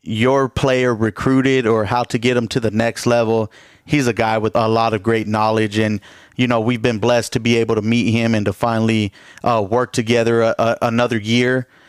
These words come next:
And, uh, you know, I think he brings something new to the table. And one of the things is he's so informative, he's so approachable, and he has the best interests at heart uh, not only for his business,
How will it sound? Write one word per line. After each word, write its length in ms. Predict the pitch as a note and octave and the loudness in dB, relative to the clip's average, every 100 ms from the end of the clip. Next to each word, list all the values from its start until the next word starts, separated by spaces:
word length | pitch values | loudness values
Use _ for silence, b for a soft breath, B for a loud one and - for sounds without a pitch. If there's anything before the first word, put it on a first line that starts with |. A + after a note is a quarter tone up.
| b b | b b
And, 280 | B2 A#2+ A#2 | -2 0 2
uh, 140 | A#2+ | 0
you 160 | A#2 C3+ | 0 -2
know, 160 | C3+ A#2+ | 0 2
I 160 | A#2+ | 0
think 280 | B2 C#3+ C3 | -2 -2 -2
he 120 | C#3 | -2
brings 640 | B2 B2 B2+ B2+ A#2+ G#2+ - _ _ _ - | -2 0 0 0 0 -4 -12 _ _ _ -6
something 480 | D3+ C#3+ D3 B2+ | -2 -2 0 0
new 160 | B2 C3 | 2 2
to 140 | B2 | 0
the 100 | A2 | -2
table. 680 | G#2+ - B2+ A#2 A#2 A2+ A2+ - | -2 -2 0 0 2 2 0 -2
And 380 | A2 A2 G#2+ | -2 -2 -2
one 160 | G2+ A#2+ | -2 -2
of 80 | A2+ | -2
the 80 | G#2 | -2
things 340 | B2 A#2+ G#2+ | -2 0 0
is 240 | A2 G#2 - B B | 0 -2 -6 B B
he's 180 | - B2 | -4 -2
so 240 | - C#3+ C#3+ | 0 0 0
informative, 720 | A#2 B2+ B2 B2 A#2+ A#2+ A2 | -2 -2 0 0 2 0 0
he's 160 | A2+ | -2
so 200 | - C3 | 0 0
approachable, 760 | A#2+ - B2 A#2 G#2+ A2+ A#2 A2+ B B B | 0 0 -2 0 -2 0 0 -2 B B B
and 200 | B2 A#2+ | -4 -2
he 300 | A#2+ B2 A#2+ | 0 2 2
has 460 | A2+ B2 A#2+ A2 - b b | 2 2 0 -2 -6 b b
the 120 | - G2+ | -4 0
best 320 | B2 A#2+ - | 0 0 0
interests 380 | A#2 G#2+ A#2 A#2 | 0 0 -2 0
at 160 | F2+ | -2
heart 380 | G2 A2 F#2 - B B B | 0 0 -2 -6 B B B
uh, 100 | - | -2
not 260 | A2+ A#2+ B2 | 0 2 2
only 280 | A#2+ B2 A2 | 0 0 0
for 240 | - B2 | 0 0
his 220 | B2 A2 | 0 -2
business, 560 | G2+ B2 A#2+ C3+ B2+ | 0 0 0 0 -2